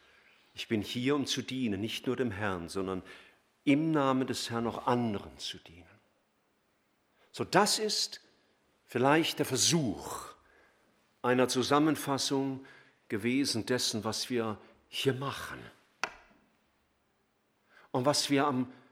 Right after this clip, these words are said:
am Karfreitag in einer besonderen Weise machen, um halb zehn, wenn wir uns zum Abendmahl treffen.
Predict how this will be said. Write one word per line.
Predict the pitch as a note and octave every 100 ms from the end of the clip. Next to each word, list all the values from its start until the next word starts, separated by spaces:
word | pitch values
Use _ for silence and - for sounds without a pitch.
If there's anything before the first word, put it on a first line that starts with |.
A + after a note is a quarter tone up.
| _ _ _ _ -
am | A2+
Karfreitag | - B2+ - C#3 D#3 D3+ A2 G#2+
in | B2+
einer | C3
besonderen | A#2+ A#2+ - E3 F3+ D3+ G#2+ F#2
Weise | F2+ G2 F#2+
machen, | A2 A2+ A2 A#2 A2+ - - -
um | A#2 G2+
halb | A2+ A2 -
zehn, | - B2+ B2+
wenn | A2+ A2+
wir | A2+
uns | A2+ G2 -
zum | A2
Abendmahl | G#2 G2+ E2+ D#2+ D#2+
treffen. | - G2 - -